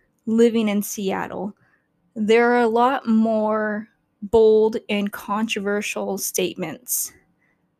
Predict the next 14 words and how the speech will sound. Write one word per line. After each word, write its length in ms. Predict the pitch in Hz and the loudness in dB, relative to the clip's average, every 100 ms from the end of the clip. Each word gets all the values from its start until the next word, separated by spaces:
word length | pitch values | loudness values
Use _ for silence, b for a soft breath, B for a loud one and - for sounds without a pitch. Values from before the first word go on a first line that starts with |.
| - | -6
that 720 | 214 196 180 175 - - - _ _ | -2 0 2 0 -4 -10 -10 _ _
are 160 | - 220 | -2 2
more 460 | 208 208 226 254 262 | 2 2 2 2 -2
comfortable 680 | - - 214 226 214 202 | -14 -6 -4 -2 -4 -4
to 80 | 196 | -4
make 640 | 196 170 165 - - 120 _ _ _ _ _ _ _ _ _ _ _ _ | -4 -6 -8 -10 -20 -20 _ _ _ _ _ _ _ _ _ _ _ _
compared 580 | - 220 - 240 233 226 | -4 -2 -2 0 0 -2
to 220 | - 214 | -6 -6
telling 500 | 196 - 240 247 226 | -8 -8 0 2 2
people 320 | 208 190 - | 0 -6 -4
that 140 | 180 165 | -4 -2
I'm 140 | 190 | -4
a 40 | 180 | -6
Christian. 680 | - - - - - 214 | -12 -10 -10 -10 -6 -6